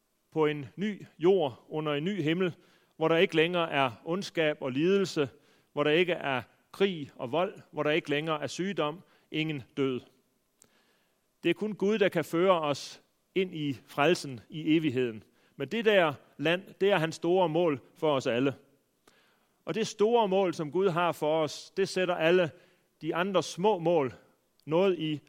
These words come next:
relief. For der er mange ting, som kan synes så vigtige for os, der mister lidt af deres storhed, når vi sammenligner med det store mål. Vi mennesker kan synes, at det er så vigtigt at få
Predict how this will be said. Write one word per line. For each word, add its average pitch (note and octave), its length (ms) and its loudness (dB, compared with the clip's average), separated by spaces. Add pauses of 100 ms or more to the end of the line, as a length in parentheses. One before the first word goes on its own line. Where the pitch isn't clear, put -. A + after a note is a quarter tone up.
relief. C3 500 -2 (560)
For - 80 -20
der D#3 60 0
er E3+ 60 0
mange G3+ 240 2
ting, G3 240 0
som E3 140 -4
kan D#3 140 -2
synes - 480 -8 (100)
så D3+ 140 -6
vigtige D#3 360 -2
for C3+ 120 -2
os, - 360 -4 (240)
der D#3 60 -2
mister F3 380 0
lidt E3+ 220 2
af D3 140 0
deres C3+ 460 0
storhed, D#3+ 500 0 (320)
når D3+ 120 0
vi C#3+ 100 2
sammenligner D#3 540 0
med C3 140 -2
det B2 120 -6
store F3 360 4
mål. A#2+ 340 -4 (1500)
Vi F#3 100 -2
mennesker F#3 380 2
kan D3 140 0
synes, F3+ 340 -2
at C#3+ 260 0 (300)
det D#3 100 2
er E3 100 6
så D#3+ 160 0
vigtigt D#3 480 0
at B2 200 -2 (220)
få F3 320 2